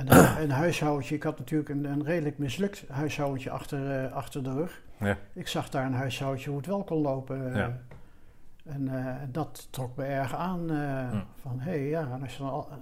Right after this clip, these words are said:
Speaker 1: als je dan alles bij elkaar gaat rekenen, dan zeg je op een gegeven moment van, oké,
Speaker 2: Ja.
Speaker 1: geen stoplichten meer, laten we maar bij elkaar intrekken.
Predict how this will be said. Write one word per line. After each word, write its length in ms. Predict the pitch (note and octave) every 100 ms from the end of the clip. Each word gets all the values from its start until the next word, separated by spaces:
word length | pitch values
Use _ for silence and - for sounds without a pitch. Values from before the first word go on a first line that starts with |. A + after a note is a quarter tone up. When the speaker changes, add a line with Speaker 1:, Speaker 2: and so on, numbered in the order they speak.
| C#3+
Speaker 1:
als 160 | C#3
je 60 | -
dan 120 | C#3
alles 220 | - D#3+
bij 140 | C3 D3
elkaar 320 | B2 D#3+ E3
gaat 140 | C#3+
rekenen, 320 | C#3 C3 B2 C#3
dan 80 |
zeg 220 | B2+ D3+ A#2+
je 60 |
op 100 | C#3
een 60 | C3+
gegeven 260 | C3 C3+ B2
moment 140 | B2+
van, 280 | B2 B2 B2 - - -
oké, 420 | C#3+ D#3+ F#3+ F#3+ - -
Speaker 2:
Ja. 200 | - G2 F2 - - -
Speaker 1:
geen 240 | - F3+ E3+
stoplichten 560 | - F#3 E3+ C#3+ -
meer, 160 | - D3
laten 300 | D#3+ D#3 -
we 60 | D3
maar 280 | C#3+ C3+
bij 100 | C3
elkaar 340 | C#3 C3+ C#3 C3+
intrekken. 540 | F3 E3+ C#3+ B2 E3+